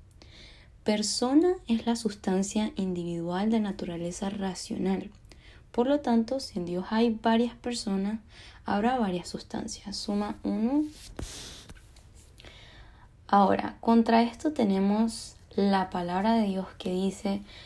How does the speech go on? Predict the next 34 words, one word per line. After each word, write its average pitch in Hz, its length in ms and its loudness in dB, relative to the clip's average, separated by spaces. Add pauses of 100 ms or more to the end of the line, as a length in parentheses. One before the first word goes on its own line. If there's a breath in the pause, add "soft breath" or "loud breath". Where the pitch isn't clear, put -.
(600 loud breath)
"Porque 220 340 4
tres 247 280 0
son 269 240 -2
los 269 140 -2
que - 180 -6
dan 202 220 2
testimonio 196 600 -2
en 196 100 0
el 175 140 -6
cielo, 196 340 -4
el 180 80 -6
Padre, 220 440 2
el 214 80 0
Verbo 196 360 -2
y 202 120 -2
el 180 100 -4
Espíritu 254 600 -2
Santo, 170 380 -6
y 185 80 2
estos 214 340 -2
tres 254 260 2
son 254 520 0
uno". 262 580 0 (600)
Esto 214 400 -2
lo 226 60 4
encontramos 180 580 -2
en 190 140 0
Primera 180 320 -2
de 208 60 0
Juan, 208 460 0 (1300 loud breath)
capítulo 208 500 4
cinco, 226 420 4
versículo 196 480 0
siete. - 300 -12